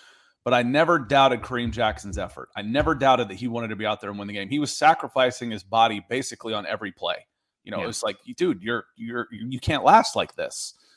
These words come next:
Speaker 1: Um, so I'm, I'm okay with it. It's just, you know, when we start talking about, okay, replaceable players, you know, all the adjectives you just used about him, what, step slow, replaceable, was hoping it was gonna be somebody else, team captain.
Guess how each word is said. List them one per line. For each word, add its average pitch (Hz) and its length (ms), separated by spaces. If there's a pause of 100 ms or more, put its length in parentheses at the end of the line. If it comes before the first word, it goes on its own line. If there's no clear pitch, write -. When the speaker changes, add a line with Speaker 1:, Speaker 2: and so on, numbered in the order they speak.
(400)
Speaker 1:
Um, 107 500 (440)
so 160 360
I'm, 220 220 (960)
I'm - 160
okay 185 300
with 226 160
it. 240 200
It's 170 160
just, - 380
you 220 80
know, 214 80
when 175 160
we 165 100
start 190 280
talking 165 260
about, 151 140
okay, 139 320
replaceable 147 720
players, 107 460
you 110 60
know, 123 220 (180)
all 180 140
the 196 100
adjectives 151 460
you 131 80
just 127 260
used 139 300
about 101 300
him, 95 340 (140)
what, 101 240
step - 420
slow, 113 460
replaceable, 135 720 (720)
was 120 120
hoping 202 280
it - 20
was 175 100
gonna 175 160
be 170 120
somebody 160 320
else, - 380 (440)
team 185 240
captain. 156 520